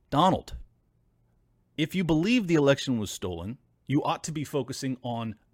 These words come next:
what I'm talking about. That the, that the entire intelligence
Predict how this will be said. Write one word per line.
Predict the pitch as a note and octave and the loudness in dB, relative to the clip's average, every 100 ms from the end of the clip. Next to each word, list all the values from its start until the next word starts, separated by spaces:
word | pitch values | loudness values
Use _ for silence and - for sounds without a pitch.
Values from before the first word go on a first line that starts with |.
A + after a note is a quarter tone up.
| _ | _
what | G#2+ G#2+ | -8 -2
I'm | A#2 B2+ | 2 2
talking | - F2+ F2+ | 2 -2 -4
about. | E2+ C2+ - - _ _ _ _ _ _ _ _ _ | -10 -8 -10 -12 _ _ _ _ _ _ _ _ _
That | A2+ - | -2 -2
the, | A#2+ G#2 _ | -6 -6 _
that | - A#2+ | -10 -4
the | C3 A2+ A2+ _ _ _ _ | -2 -2 -6 _ _ _ _
entire | C#3+ C#3+ - E3 F#3 F3 C#3+ | 0 0 -2 0 2 2 2
intelligence | C#3+ D3 C#3 A2 | 0 2 2 0